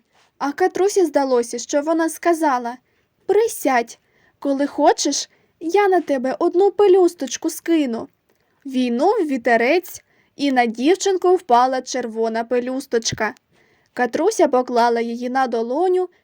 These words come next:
і погукала сусідського хлопчика Василька, з яким дружила. «Васильку, а йди но сюди, глянь,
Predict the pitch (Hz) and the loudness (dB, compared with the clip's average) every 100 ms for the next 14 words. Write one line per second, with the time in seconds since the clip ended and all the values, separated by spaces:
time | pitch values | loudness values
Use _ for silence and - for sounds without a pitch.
0 | - 403 381 370 302 285 247 320 392 403 | -6 -2 2 0 0 -2 2 4 2 0
1 | 359 320 - 294 294 - 294 254 269 254 | -4 -8 -4 -4 -4 -4 -2 -2 -4 -8
2 | 285 - 277 277 277 311 - 359 - 240 | -6 -6 -6 -4 -2 -2 0 -2 0 0
3 | 214 - _ - 240 233 226 240 240 233 | 0 -6 _ -18 -10 -6 -6 -6 -8 -6
4 | 277 302 294 269 208 185 _ - - - | -4 -2 -2 -2 -2 -6 _ -20 -20 -20
5 | - 339 427 440 - 415 311 262 269 247 | -6 2 2 2 2 2 2 -2 -6 -10
6 | 247 _ _ 339 392 381 427 427 415 392 | -10 _ _ 2 4 6 4 4 2 2
7 | 403 339 349 320 247 - _ _ - 370 | 2 2 4 2 0 -8 _ _ -2 2
8 | 370 403 349 226 | 4 4 2 0